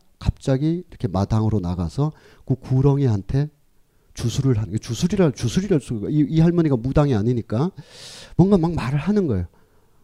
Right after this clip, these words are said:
"아이고, 이복의 이 사람아, 여기가 어디라고 여길 찾아오면 어떡하나.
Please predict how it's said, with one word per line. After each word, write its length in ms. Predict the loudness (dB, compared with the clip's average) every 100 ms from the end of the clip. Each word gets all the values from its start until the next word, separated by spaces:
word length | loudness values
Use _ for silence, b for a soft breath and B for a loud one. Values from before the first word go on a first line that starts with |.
| 2
"아이고, 300 | 4 6 4
이복의 420 | 4 2 2 0
이 40 | 0
사람아, 600 | 0 0 0 -2 -4 -2
여기가 360 | 0 0 0 0
어디라고 460 | 0 -2 -2 0
여길 240 | -2 -2 -2
찾아오면 520 | -2 -2 -2 -2 -4
어떡하나. 520 | -4 -6 -6 -6 -8